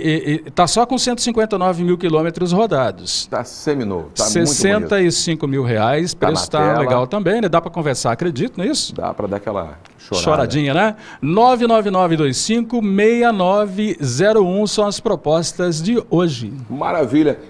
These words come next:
Speaker 2: Eu, eu quero agradecer o José Luiz. Pode trazer pra gente aqui agora? Quero agradecer o José Luiz por mais uma participação aqui no nosso programa.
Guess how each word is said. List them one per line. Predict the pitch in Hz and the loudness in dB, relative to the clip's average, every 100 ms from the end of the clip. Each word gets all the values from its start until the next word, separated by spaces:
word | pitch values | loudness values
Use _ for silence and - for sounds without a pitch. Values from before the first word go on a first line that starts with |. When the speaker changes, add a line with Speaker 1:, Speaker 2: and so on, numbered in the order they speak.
| - | -4
Speaker 2:
Eu, | 143 139 | -2 0
eu | 151 | 0
quero | - 170 160 139 | 0 0 2 2
agradecer | 131 139 127 120 139 | 0 0 -2 0 0
o | |
José | 113 113 123 | 0 -2 -2
Luiz. | 117 131 131 | 0 -2 -2
Pode | 226 | -4
trazer | 269 165 170 | -4 -2 -2
pra | 139 | -2
gente | 120 113 | -4 -4
aqui | 113 | -2
agora? | 113 165 - - - | 0 -2 -4 -12 -10
Quero | - | -4
agradecer | 165 151 131 139 | -2 -2 -2 -2
o | 123 | -2
José | 110 120 | -2 0
Luiz | 107 120 123 - - _ | 2 2 0 -6 -20 _
por | - 110 | -2 0
mais | 120 117 | 0 -2
uma | 117 | -4
participação | 113 113 - 107 113 | -4 -6 -4 -4 -4
aqui | 110 113 | -4 -2
no | |
nosso | 110 110 | -2 -4
programa. | - 120 127 135 | -2 -2 -2 -4